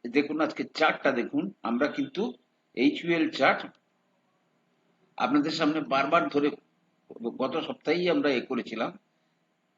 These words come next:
যে শেয়ারটা ফিফটি টু উইক হাইকের দিকে, আজকেই দেখুন, আজকে কিন্তু যদি আমরা আজকের ক্যান্ডেলটা দেখার চেষ্টা করি বা এই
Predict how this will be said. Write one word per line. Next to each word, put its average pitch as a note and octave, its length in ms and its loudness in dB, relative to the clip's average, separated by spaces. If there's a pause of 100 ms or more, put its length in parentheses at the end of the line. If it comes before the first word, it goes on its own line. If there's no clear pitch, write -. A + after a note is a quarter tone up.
(1120)
যে C#3 80 2 (100)
শেয়ারটা B2+ 400 2 (480)
ফিফটি D#3 320 -2
টু D3+ 100 -4
উইক C#3 160 6
হাইকের B2 280 0
দিকে, A#2+ 200 -4
আজকেই C3+ 320 -4
দেখুন, B2 200 -6 (540)
আজকে C3+ 200 -6 (100)
কিন্তু C3 200 -4 (140)
যদি B2 240 -2
আমরা B2 200 2 (540)
আজকের G3 320 0
ক্যান্ডেলটা B2+ 480 2
দেখার G#2+ 280 -2
চেষ্টা G#2 220 -8 (100)
করি A2+ 160 -8 (1300)
বা D3+ 80 4 (220)
এই - 100 6